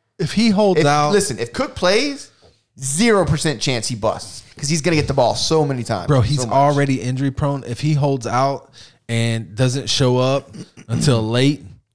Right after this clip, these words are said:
Speaker 1: in camp or whatever it may be, he is an injury risk.
Speaker 2: First of all, if he's smart, he's not gonna hold out.
Speaker 1: You
Speaker 2: There's,
Speaker 1: know that, though,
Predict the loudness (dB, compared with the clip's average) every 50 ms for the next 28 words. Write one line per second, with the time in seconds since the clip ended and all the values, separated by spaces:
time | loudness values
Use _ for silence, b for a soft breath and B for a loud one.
0 | _ _ _ -8 -6 -6 -2 0 0 2 2 2 0 0 0 0 0 0 0 2
1 | 2 2 2 0 0 0 0 -2 0 0 0 0 0 -2 -4 -6 _ _ _ _
2 | _ _ _ _ _ _ _ _ _ _ -6 -4 -4 -4 -4 -4 -4 -4 -2 0
3 | 0 2 2 2 2 2 2 0 0 -2 -6 -8 -6 -4 -4 -2 -2 0 2 4
4 | 4 2 2 -2 -6 -16 _ _ _ _ _ _ _ _ _ B B B B B
5 | B B B B B _ -14 -10 -8 -6 -4 -4 -4 -4 -4 -2 0 2 2 2
6 | 0 -2 -4 -6 -4 -6 -6 -6 -6 -8 -8 -8 -8 -8 -10 -8 -6 -4 -2 0
7 | 2 2 2 2 2 2 0 0 -2 -2 -2